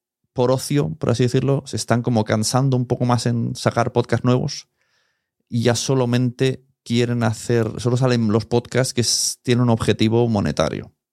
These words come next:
Esto también, por un lado, es malo,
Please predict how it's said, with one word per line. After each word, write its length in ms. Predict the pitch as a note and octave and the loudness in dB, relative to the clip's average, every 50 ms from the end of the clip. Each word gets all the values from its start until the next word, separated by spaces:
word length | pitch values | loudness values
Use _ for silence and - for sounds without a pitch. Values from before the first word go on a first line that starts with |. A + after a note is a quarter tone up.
| _ _ | _ _
Esto 160 | A2+ - G#2 | -8 -4 -4
también, 380 | - F#2+ G2+ A2 A2 A#2 A2 - _ _ _ _ _ _ _ _ _ _ _ _ _ _ _ _ _ _ _ _ _ _ _ | -2 -2 -2 -2 -2 -2 -4 -8 _ _ _ _ _ _ _ _ _ _ _ _ _ _ _ _ _ _ _ _ _ _ _
por 140 | _ F#2 G2+ | _ 0 2
un 80 | A2 A2 | 2 2
lado, 140 | A2+ A2+ | 2 2
es 120 | A2 G2+ A2 | 0 0 0
malo, 400 | A2+ B2 C3 D3+ F#3+ A3 - | 0 0 0 0 -2 -6 -10